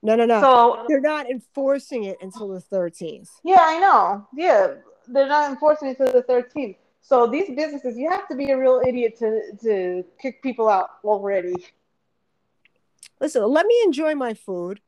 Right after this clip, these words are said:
Speaker 1: I'm not gonna breathe on anybody. Actually, I don't
Speaker 2: But
Speaker 1: wanna
Speaker 2: yeah.
Speaker 1: sit next to vaccinated people with your fucking breakthrough infections. Get away from me.
Speaker 2: <laughs> Yeah,
Speaker 1: Ew.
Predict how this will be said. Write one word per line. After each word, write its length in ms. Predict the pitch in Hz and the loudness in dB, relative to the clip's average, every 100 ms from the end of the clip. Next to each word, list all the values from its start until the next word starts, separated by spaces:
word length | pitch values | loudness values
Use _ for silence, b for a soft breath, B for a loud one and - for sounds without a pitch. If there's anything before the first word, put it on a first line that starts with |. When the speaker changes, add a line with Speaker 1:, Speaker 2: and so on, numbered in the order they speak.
| _ _ | _ _
Speaker 1:
I'm 100 | - | -10
not 140 | 339 466 | -6 -4
gonna 120 | 427 | -6
breathe 360 | 220 190 185 180 | -6 -6 -6 -6
on 160 | 185 | -8
anybody. 580 | 180 180 185 190 262 330 _ _ _ _ _ _ _ _ | -10 -10 -8 -8 -8 -10 _ _ _ _ _ _ _ _
Actually, 400 | - 523 - 392 | -4 -4 -6 -12
I 60 | - | -8
don't 100 | - | -6
Speaker 2:
But 40 | 480 | -4
Speaker 1:
wanna 160 | 403 349 | -4 -6
Speaker 2:
yeah. 60 | |
Speaker 1:
sit 80 | 415 | -10
next 180 | 403 415 | -14 -14
to 80 | 403 | -12
vaccinated 640 | 330 427 466 359 277 220 | -4 -4 -4 -6 -6 -6
people 260 | - 226 220 | -10 -14 -10
with 120 | 214 | -10
your 80 | 208 | -10
fucking 400 | 196 277 262 220 | -8 -8 -8 -8
breakthrough 480 | 196 214 202 226 196 | -6 -6 -6 -8 -8
infections. 640 | 180 - 185 - 160 156 | -10 -8 -8 -8 -16 -16
Get 140 | - 262 | -4 -4
away 200 | 381 403 | 0 -2
from 180 | 269 196 | 2 2
me. 120 | 175 | 2
Speaker 2:
<laughs> 100 | - | -2
Yeah, 160 | 294 - | -6 -2
Speaker 1:
Ew. 240 | 339 180 | -2 -2